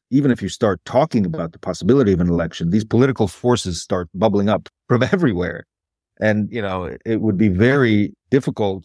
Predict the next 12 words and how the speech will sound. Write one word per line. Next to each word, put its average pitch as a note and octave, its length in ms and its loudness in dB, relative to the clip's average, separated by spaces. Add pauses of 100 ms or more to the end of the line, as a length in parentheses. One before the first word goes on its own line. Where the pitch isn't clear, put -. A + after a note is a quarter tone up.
for G2+ 120 -4
him G#2+ 160 -2
to - 80 -6
maintain G2+ 520 -2
a F#2+ 40 -8
sense G2+ 260 -6
of F2+ 60 -6
national G2 460 -2
unity A2 560 2 (480)
and E2+ 200 -6
public G2 360 0
morale F#2+ 720 0